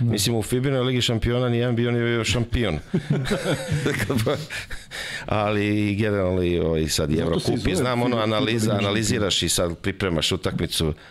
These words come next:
Speaker 2: sad ti moraš da hvališ nekoga ko, mislim,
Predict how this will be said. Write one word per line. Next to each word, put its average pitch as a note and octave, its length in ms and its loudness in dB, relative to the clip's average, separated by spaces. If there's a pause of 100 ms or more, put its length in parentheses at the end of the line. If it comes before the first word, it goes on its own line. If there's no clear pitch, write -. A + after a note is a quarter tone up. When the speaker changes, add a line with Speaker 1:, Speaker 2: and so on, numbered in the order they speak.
(420)
Speaker 2:
sad - 200 -2
ti - 120 0
moraš F#2 400 0
da E2 220 0
hvališ F2+ 520 0
nekoga F#2 540 0
ko, F2+ 260 -2
mislim, E2+ 420 0